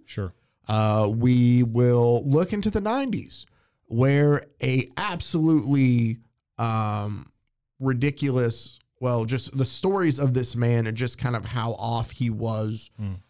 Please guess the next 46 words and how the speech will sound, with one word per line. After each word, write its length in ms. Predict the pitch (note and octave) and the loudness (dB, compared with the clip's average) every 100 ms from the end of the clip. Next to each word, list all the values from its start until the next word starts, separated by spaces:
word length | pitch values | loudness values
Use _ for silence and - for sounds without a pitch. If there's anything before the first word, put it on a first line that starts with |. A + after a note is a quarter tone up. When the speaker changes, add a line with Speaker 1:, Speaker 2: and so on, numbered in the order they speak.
| _ _ | _ _
Speaker 2:
and 200 | - A#2+ | -4 0
just 200 | A#2 B2 | 0 -2
kind 160 | - A#2 | -2 -2
of 80 | G#2+ | -2
dickish 420 | A2 C#3 C3+ - | -2 0 0 0
he 100 | B2+ | 0
was 380 | A2 G#2+ G#2+ - | 2 0 -2 -6
as 140 | G2+ | -8
a 40 | F2 | -4
person 540 | - D#3+ E3+ B2+ A2 | -2 0 -2 -4 -6
are 140 | F#2 G2+ | -6 -6
funny 320 | B2 G#2 G2+ | -4 -4 -6
enough. 480 | F#2+ F2 F#2+ - _ _ _ _ _ | -8 -8 -10 -12 _ _ _ _ _
But 400 | B2 B2+ B2 A#2+ B2+ | -4 0 2 0 -2
a 260 | A#2 A2 A2 | -2 -2 -4
extremely 540 | G#2 - E3 F3+ E3+ | -6 -2 0 2 0
popular 560 | D3+ C#3+ C3+ C#3 B2 A#2 | 0 0 0 0 0 2
wrestler 540 | B2 A2 - A2+ G2 | 0 -2 -4 -6 -4
who's 240 | A2+ A#2+ A2+ | -2 0 0
known 240 | C#3 C#3+ | 0 0
for 120 | C#3 | -2
being 260 | B2+ A#2 G#2+ | -2 -4 -4
crazy, 520 | C3+ C#3+ A2 G#2+ G2+ _ _ _ | -2 -2 -2 -6 -10 _ _ _
who 120 | - C3+ | -2 0
decided 460 | B2+ C3+ C3 B2+ | 0 -2 0 -2
to 60 | A#2+ | -2
fund 320 | - C3+ B2+ | 2 2 4
his 160 | B2+ A2 | 4 4
own 240 | C#3+ E3 | 0 0
comic 400 | - A2+ G#2 G2 | 0 0 -2 -8
series 560 | - G2+ G2+ B2 C#3+ - | -8 -8 -6 -8 -10 -10
Speaker 1:
Oh, 300 | F#2+ F#2+ F#2 D#2+ | -6 -4 -4 -6
nice. 240 | E2+ F#2 | -8 -4
Speaker 2:
from 180 | C3 A#2+ | 0 2
the 60 | A#2+ | 2
nineties 520 | B2+ F3 G#3 B2 G#2+ | 2 0 0 0 0
that 100 | A2 | -2
we 120 | G#2+ | -2
have 300 | G#2+ F#2+ A2 | -2 -2 -2
there. 300 | A#2 A#2+ C3 - | 0 2 2 0
Speaker 1:
I 40 | |
Speaker 2:
And 80 | D3+ | 0
then 100 | E3 | 0
Speaker 1:
love 80 | E3 | 0
that. 80 | G#3 | 0
Speaker 2:
also, 680 | C4+ F3+ D#3 B2+ A#2+ C3+ | 0 -2 0 0 0 -2